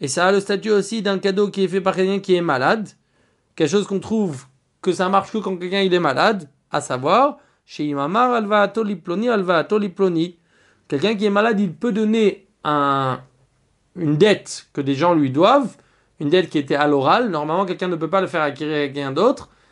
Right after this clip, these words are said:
mais que, sa-, sauf si les trois sont présents. Mais autrement, si le, l'emprunteur et le, celui qui reçoit ne sont pas présents, on peut pas le faire acquérir. Mais quelqu'un qui est malade, il peut faire acquérir à, à, à quelqu'un, à qui il veut, la dette qu'il possède.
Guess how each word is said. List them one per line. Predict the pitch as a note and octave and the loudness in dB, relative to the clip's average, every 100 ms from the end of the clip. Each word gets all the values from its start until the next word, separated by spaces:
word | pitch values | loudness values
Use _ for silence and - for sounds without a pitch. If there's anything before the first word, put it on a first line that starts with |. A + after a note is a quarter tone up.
| _ | _
mais | - C#3 | -2 -2
que, | C3+ C#3+ | -2 -10
sa-, | - D#3+ C#3+ | -6 -4 -2
sauf | C#3 F3 | 0 -2
si | - C#3 | -2 -4
les | C#3 C3 | -4 -4
trois | - E3 | -2 0
sont | D3+ C#3 | 0 -4
présents. | - C3+ F#3+ D4 D4 _ _ - | -8 -2 0 0 -2 _ _ -2
Mais | |
autrement, | D#3 E3+ F#3+ G3+ F#3+ D3 | 0 2 0 2 2 0
si | - F3 | -6 -6
le, | D#3 D#3 D3 | -2 0 2
l'emprunteur | C#3+ D3 A#2 E3 D3+ F3+ D3 - _ _ _ - | 0 -2 -2 -2 0 0 0 -4 _ _ _ 2
et | E3 | 2
le, | D#3+ D3+ | 4 2
celui | C#3 E3+ | 2 0
qui | D#3+ | 2
reçoit | E3+ E3+ F3 | 2 2 0
ne | E3 | -2
sont | D3+ | -2
pas | D#3 D#3 | -2 -2
présents, | E3 E3 F#3 | 0 0 0
on | |
peut | D3 C#3+ | 0 -2
pas | F#3 | 0
le | |
faire | F3+ D3+ | 0 0
acquérir. | C#3 C3+ C3+ A3+ C#4+ | -2 0 0 2 2
Mais | F3+ | 0
quelqu'un | D#3+ A#3 | 0 -2
qui | G#3+ | 0
est | F#3+ | 2
malade, | F3+ F#3 D#4+ D4 D#3+ - _ _ | 2 4 2 2 -6 -16 _ _
il | - A3 - | 0 0 4
peut | D4 | 2
faire | C4 C4 | 2 0
acquérir | A#3+ G3+ A3+ A3+ C4 G3 C3 _ _ _ - | 0 -4 -4 0 2 0 -2 _ _ _ 2
à, | F3+ F#3 F#3 | 4 4 2
à, | - F#3 F3 E3+ E3 D#3+ D#3+ D3+ D#3 - - | 2 4 4 4 2 2 2 0 -2 -6 -6
à | D3+ | -6
quelqu'un, | D3+ C#3+ F#3+ | -4 -4 -2
à | B3+ F#3+ | -2 -2
qui | C3+ G#3 | -4 -4
il | F3 | -2
veut, | E3+ C#4 F#4 - _ _ | 0 2 0 -6 _ _
la | D#3 D#3+ | -2 0
dette | E3+ C4 - | 2 0 0
qu'il | - G3 | -8 -4
possède. | F#3 F#3 E3 D#3 | 0 0 2 0